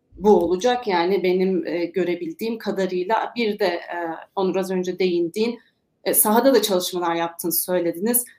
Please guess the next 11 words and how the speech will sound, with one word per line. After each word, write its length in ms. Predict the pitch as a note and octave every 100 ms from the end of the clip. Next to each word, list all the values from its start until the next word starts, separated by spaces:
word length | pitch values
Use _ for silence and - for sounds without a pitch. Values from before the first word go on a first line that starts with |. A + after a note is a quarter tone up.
| _ -
Belki 260 | C#4 C4+
oradan 320 | A#3+ A3 G#3+ G3
da 100 | F3
birazcık 400 | F3 F3 F#3 G#3
bahsedersen 760 | G#3 G#3 G3 F3+ F3+ G3 F#3+
daha, 420 | F#3 G3 F#3+ F#3+
e, 80 | -
iyi 240 | - G#3 F#3
bir 180 | F3+ -
tablo 280 | F#3 F#3+ F#3+
sunabiliriz. 840 | - E3+ E3+ D3+ - - -